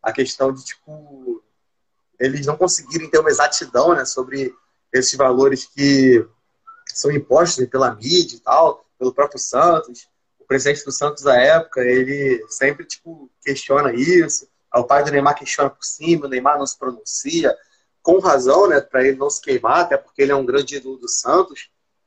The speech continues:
Então, eu acho que isso é reflexo, cara. Isso é, pra qualquer atitude sua, vai ter um reflexo. Isso na vida e no futebol. E, no, e não foi diferente com o Santos, né? Não foi nem um pouco diferente. O Santos hoje tá colhendo os, fru-, os frutos que plantou antes,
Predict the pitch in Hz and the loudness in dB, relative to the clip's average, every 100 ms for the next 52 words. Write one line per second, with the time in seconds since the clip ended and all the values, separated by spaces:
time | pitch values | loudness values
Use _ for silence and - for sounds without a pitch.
0 | _ 147 147 151 185 220 214 214 - - | _ -16 -2 2 4 6 4 2 -2 -4
1 | 247 262 262 - 277 339 294 285 285 - | 0 2 0 2 2 4 4 2 0 0
2 | 143 - - - 185 185 _ _ _ _ | 2 2 0 2 2 0 _ _ _ _
3 | _ _ 180 185 185 196 220 240 240 226 | _ _ -2 0 0 2 4 6 6 4
4 | 175 - _ _ _ _ - 143 175 - | 2 0 _ _ _ _ -4 -2 -2 -2
5 | 127 127 - - 196 202 - _ _ _ | -2 -2 -4 0 4 4 4 _ _ _
6 | _ _ _ - 156 165 175 175 160 - | _ _ _ -2 0 4 2 4 4 2
7 | - - 190 185 - 156 135 175 214 214 | 0 -8 -6 -6 -4 -2 -2 -2 2 4
8 | 214 - 165 175 175 - 117 - 113 113 | 4 4 2 2 2 -2 0 0 0 -4
9 | 127 156 - - 190 202 220 254 294 _ | -6 -10 -14 -16 -12 -12 -14 -20 _ _
10 | _ _ 254 269 - 320 285 - 320 302 | _ _ _ -10 -2 2 2 0 -2 0
11 | 233 - - 117 _ 156 165 180 196 226 | 0 0 -10 -10 _ _ _ 2 4 2
12 | - - 196 233 226 - 170 151 120 - | -8 0 0 2 -2 -2 0 0 0 -4
13 | _ _ _ - - 185 180 165 202 220 | _ _ _ -12 -2 -2 0 2 2 0
14 | - 170 370 - - 370 381 349 359 - | 2 4 4 2 0 2 4 6 4 4
15 | 359 359 247 240 226 233 294 269 208 - | 2 2 -4 2 2 4 4 4 2 -2
16 | - | -12